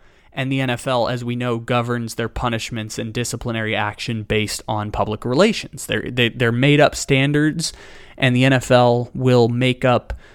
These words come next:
the punishments based on what their value system dictates,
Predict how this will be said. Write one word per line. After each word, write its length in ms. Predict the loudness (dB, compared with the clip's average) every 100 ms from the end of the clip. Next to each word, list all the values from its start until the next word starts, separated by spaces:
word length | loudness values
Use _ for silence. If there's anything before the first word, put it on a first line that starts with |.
| -6
the 80 | -2
punishments 880 | 2 4 4 2 -2 -2 -2 -6 -8 -14 -20 -8 2
based 340 | 2 2 0
on 200 | 0 0
what 280 | 0 0 0
their 160 | -2 0
value 420 | 2 2 2 -2
system 520 | -6 -8 -6 -8 -2
dictates, 880 | 0 0 -2 -12 -12 -12 -8 -8 -12